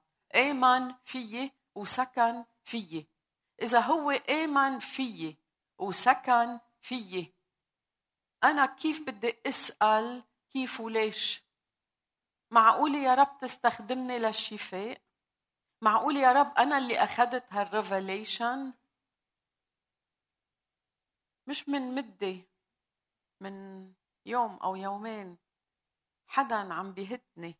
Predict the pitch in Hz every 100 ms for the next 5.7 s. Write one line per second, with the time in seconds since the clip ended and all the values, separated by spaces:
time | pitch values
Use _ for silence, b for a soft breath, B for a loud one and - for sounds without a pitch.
0 | _ _ _ _ _ _ _ _ _ _
1 | _ _ _ _ _ _ _ _ _ -
2 | 254 - - - 262 254 233 247 254 -
3 | 196 170 - _ _ _ _ _ _ _
4 | _ _ _ _ _ 208 254 - 247 226
5 | 202 214 214 - 175 165